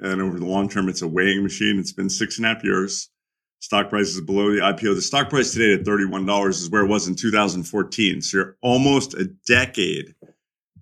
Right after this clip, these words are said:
of, of flat stock price, right? Um, and you could argue sort of whatever Travis and I had left him, had some,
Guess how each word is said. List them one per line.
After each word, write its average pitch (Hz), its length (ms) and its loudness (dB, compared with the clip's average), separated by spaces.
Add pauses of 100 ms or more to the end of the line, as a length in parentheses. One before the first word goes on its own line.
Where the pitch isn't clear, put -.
(120)
of, 104 160 2
of 101 380 -2
flat 98 500 0 (360)
stock - 360 -6
price, 78 400 -4
right? 98 220 -4 (560)
Um, 101 640 2 (400)
and 131 160 6
you 147 80 8
could 139 120 2
argue 123 640 4
sort 113 280 2
of 98 260 4 (420)
whatever 110 680 0 (380)
Travis 101 480 0
and 101 100 0
I 101 200 2
had 95 280 0
left 104 320 2
him, 101 220 2
had 95 240 0
some, 101 320 -2